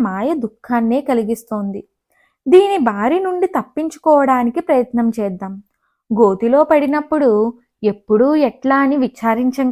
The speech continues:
కదా, సాధ్యమైనంత త్వరలోనే బయటికి రావడానికి ప్రయత్నిస్తాం. కనుక శరీరం ఎట్లా వచ్చింది, ఈ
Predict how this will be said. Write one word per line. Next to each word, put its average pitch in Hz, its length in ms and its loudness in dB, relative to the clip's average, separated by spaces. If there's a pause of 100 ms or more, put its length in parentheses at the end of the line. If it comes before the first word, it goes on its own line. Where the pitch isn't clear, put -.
కదా, 254 220 0 (560)
సాధ్యమైనంత 202 840 -2 (100)
త్వరలోనే 214 580 -2
బయటికి 240 420 0
రావడానికి 240 560 0
ప్రయత్నిస్తాం. 226 680 -4 (580)
కనుక 359 300 0 (420)
శరీరం 254 640 0 (420)
ఎట్లా 247 280 -2 (100)
వచ్చింది, 254 500 -4 (460)
ఈ 320 80 4